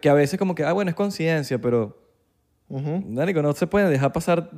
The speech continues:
Speaker 1: por alto ese tipo de cosas. Por ejemplo, el, la, las pirámides fueron construye-, fu-, son, son construidas con estos bloques, ¿no? Pero cada bloque de esos eran, era-, eran medidos por cubits.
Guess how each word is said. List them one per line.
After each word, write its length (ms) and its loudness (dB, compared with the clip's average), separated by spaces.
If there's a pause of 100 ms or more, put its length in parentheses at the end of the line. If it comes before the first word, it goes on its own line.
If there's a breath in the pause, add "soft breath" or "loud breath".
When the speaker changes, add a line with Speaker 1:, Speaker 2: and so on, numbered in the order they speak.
(100)
Speaker 1:
por 140 4
alto 300 4
ese 200 -6
tipo 180 -4
de 60 0
cosas. 160 -2
Por 100 0
ejemplo, 300 4 (560 loud breath)
el, 140 6
la, 300 4
las 180 0
pirámides 460 4
fueron 180 0
construye-, 440 -2
fu-, 180 -8
son, 200 -6
son 140 -4
construidas 800 0 (540 soft breath)
con 180 -2
estos 220 -4
bloques, 360 0
¿no? 180 -6 (1000)
Pero 220 4
cada 200 4
bloque 260 2
de 80 2
esos 200 -2
eran, 480 -4
era-, 200 0
eran 340 -2
medidos 320 4
por 340 -2
cubits. 580 0